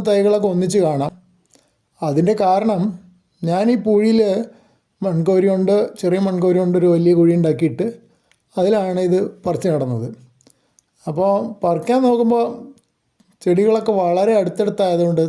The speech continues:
തൈകൾ വളരെ അടുത്തടുത്തായതുകൊണ്ട് വേർപെടുത്തി എടുക്കുമ്പോൾ അതിൻ്റെ വേരിന് കേടുപറ്റാൻ വഴിയുണ്ടെന്നുള്ളതുകൊണ്ട് ഞാൻ എന്ത് ചെയ്തു, മൺകോരി കൊണ്ട് രണ്ട് മൂന്നെണ്ണമൊക്കെ അടുപ്പിച്ചുള്ളത് ഒറ്റയടിക്ക് അതിൻ്റെ കടക്കുള്ള മണ്ണടക്കം കോരിയെടുക്കും.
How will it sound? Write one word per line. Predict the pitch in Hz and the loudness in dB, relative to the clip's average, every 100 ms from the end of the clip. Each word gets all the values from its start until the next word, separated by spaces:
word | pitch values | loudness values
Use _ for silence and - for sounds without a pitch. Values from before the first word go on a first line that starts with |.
| 160 _ - | -4 _ -4
തൈകൾ | 165 175 202 | 0 0 2
വളരെ | 190 175 196 | 2 0 0
അടുത്തടുത്തായതുകൊണ്ട് | 208 175 190 175 185 170 175 151 139 - - _ _ _ _ _ _ _ | 0 0 -4 -2 -2 0 0 0 -2 -6 -12 _ _ _ _ _ _ _
വേർപെടുത്തി | 185 185 220 240 277 233 277 | -2 2 2 0 -2 0 0
എടുക്കുമ്പോൾ | 226 226 208 214 - | 0 0 -2 -2 -2
അതിൻ്റെ | 202 185 | -4 -2
വേരിന് | 180 165 170 196 | 2 2 2 0
കേടുപറ്റാൻ | 175 165 175 170 170 | 2 2 2 0 0
വഴിയുണ്ടെന്നുള്ളതുകൊണ്ട് | 165 160 160 156 160 156 147 135 - - _ _ _ _ _ 175 | 0 0 0 0 0 0 -2 -4 -10 -18 _ _ _ _ _ -4
ഞാൻ | 180 208 | 0 0
എന്ത് | 196 185 | 2 2
ചെയ്തു, | 175 165 160 165 - _ _ | 2 2 0 -4 -14 _ _
മൺകോരി | 151 156 175 208 220 | -2 0 2 2 2
കൊണ്ട് | 208 165 185 262 311 | 0 0 -2 -2 -8
രണ്ട് | 170 165 175 208 | -4 -2 0 0
മൂന്നെണ്ണമൊക്കെ | 214 208 214 202 202 | 0 0 0 0 -2
അടുപ്പിച്ചുള്ളത് | 170 185 175 180 180 | -2 -4 0 2 2
ഒറ്റയടിക്ക് | 175 175 208 175 180 214 - _ _ _ _ _ _ | 0 -2 -2 0 -2 -6 -12 _ _ _ _ _ _
അതിൻ്റെ | 175 180 196 | -4 -2 -2
കടക്കുള്ള | 208 190 180 196 196 | 0 -2 0 0 2
മണ്ണടക്കം | 175 175 190 247 214 208 202 | 2 2 2 0 0 -2 0
കോരിയെടുക്കും. | 185 156 160 120 127 | 2 4 2 0 -6